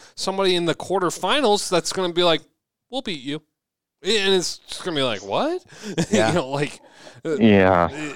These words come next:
Speaker 1: it's weird.
Speaker 2: There's nobody
Speaker 3: The whole
Speaker 2: there.
Speaker 3: Suburban East is just, ugh.
Speaker 1: I know.
Speaker 2: Agreed.
Speaker 1: Um, Prior Lake five, Rosemount two. Thought, uh, this was a good, um, win for Prior Lake,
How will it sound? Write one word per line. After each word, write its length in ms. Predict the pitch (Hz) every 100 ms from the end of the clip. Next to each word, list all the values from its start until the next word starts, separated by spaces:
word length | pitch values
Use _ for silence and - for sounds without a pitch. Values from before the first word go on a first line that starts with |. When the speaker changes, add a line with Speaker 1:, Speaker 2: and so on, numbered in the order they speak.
| -
Speaker 1:
it's 180 | 143 123
weird. 640 | 113 123 262 170 85 85 - -
Speaker 2:
There's 280 | 107 98 82
nobody 300 | 87 87 101
Speaker 3:
The 60 |
whole 120 | 160
Speaker 2:
there. 100 | 139
Speaker 3:
Suburban 340 | 110 107 92 82
East 240 | 82 -
is 120 | - -
just, 260 | 82 - _ _ _ - 85
ugh. 200 | 78 76 - _ _ -
Speaker 1:
I 140 | - 139
know. 320 | 139 120 104 _
Speaker 2:
Agreed. 400 | 107 92 107 104 - _ _
Speaker 1:
Um, 400 | - 135 143 147
Prior 380 | 147 - 180 196
Lake 320 | 190 190 180 -
five, 720 | - - 170 175 175 180 165
Rosemount 680 | - 139 156 170 180 165 139
two. 520 | - - 165 170 170 _ _ -
Thought, 220 | - 165 131 _
uh, 200 | 165 160
this 260 | 143 151 -
was 160 | 147
a 80 | 147
good, 480 | 127 - 143 139 139
um, 480 | 127 123 120 113 113
win 320 | 127 151 180
for 180 | - 170
Prior 340 | - 160 156
Lake, 260 | 151 151 156